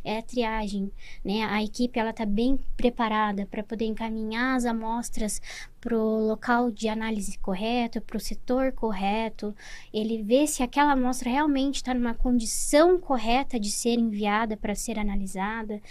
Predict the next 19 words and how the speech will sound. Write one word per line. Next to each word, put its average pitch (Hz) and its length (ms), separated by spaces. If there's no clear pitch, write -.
né? 202 180
Se 208 240
ela 202 180
não 208 220
tá 208 440
de 202 200
uma 202 180
forma 202 440
que 208 340
seria 214 320
inaceitável, 220 880
então 226 320
estaria 277 360
perdendo 294 460
o 294 60
tempo 277 320
do 285 120
nosso 269 280
analista 294 720